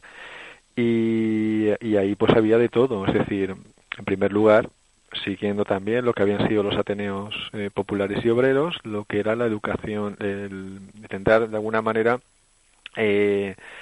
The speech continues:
completar la educación del obrero, que en, lógicamente en la, los años que estamos comentando, pues, eh, en la mayor parte de los casos era, había sido muy incompleta.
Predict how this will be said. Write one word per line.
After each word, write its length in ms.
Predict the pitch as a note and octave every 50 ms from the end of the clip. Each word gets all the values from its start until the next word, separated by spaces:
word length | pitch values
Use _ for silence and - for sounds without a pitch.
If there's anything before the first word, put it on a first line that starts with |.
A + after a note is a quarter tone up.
| - - - - - - - - _ -
completar 580 | - B2+ A#2+ A2 B2 A#2 A2 - C3+ C#3+ D3 C3+
la 80 | C3
educación 580 | B2 A#2+ - A#2+ - - C3 C3 B2+ B2 A#2+ A#2+
del 160 | A#2+ A2+ A2+
obrero, 400 | A2 A#2+ C#3 C3 A#2+ C3 E3 - _ _ - - - - -
que 540 | - G#2+ G#2 G#2 G2+ G2+ G2+ G2+ G2+ G2 G2
en, 640 | F#2+ F#2+ F#2+ F#2+ F#2+ F#2 F#2 F#2+ F#2+ G2 G2 G2 F#2+ F#2
lógicamente 800 | F#2+ F#2 - G#2+ - - G2+ G2+ G#2 G#2 G#2 - A#2 A2+ A2 A2
en 640 | G#2 G2+ G2 F#2+ F#2+ F#2+ G2 G2+ G2+ G2+ G2+ G2+ G2+
la, 500 | G2+ G2 G#2 G#2 G#2 G#2+ G#2+ G#2+ A2 A2 A2
los 100 | G#2+ A2 G#2+
años 220 | G2+ G#2 G#2+ G#2+ -
que 80 | A#2
estamos 280 | G#2+ - A2 G#2+ G#2+ -
comentando, 640 | - A#2 G#2+ A2 A2 G#2 A2+ A2+ A#2 B2 C3 C#3 C#3
pues, 240 | - A#2 G#2 -
eh, 60 | A2 F#2+ F#2 F#2 F#2 F#2 F#2 F#2 F#2 F2+ F#2 F#2 F#2+ F#2+ - - G2 F#2+ F#2 F#2+ G2
en 160 | G2 G2 G2
la 80 | F#2+ F#2
mayor 260 | F2+ F#2 F#2+ G2 G2
parte 240 | - G#2+ G2+ - A2
de 80 | G#2+
los 140 | G2+ G#2 -
casos 360 | - G#2 G2 G2 A#2+ A2 - -
era, 800 | G#2+ G#2+ G#2+ G#2+ G#2 G2+ G2 F#2+ F#2 F2+ F2+ F2+ F2+ F2+ F#2
había 280 | F#2 F#2+ G2 G2 G2 G2+ -
sido 140 | G#2+ G#2
muy 140 | G2+ G#2+ A2
incompleta. 560 | G#2+ G2 - F#2 F2 - G#2 G#2+ - G2 -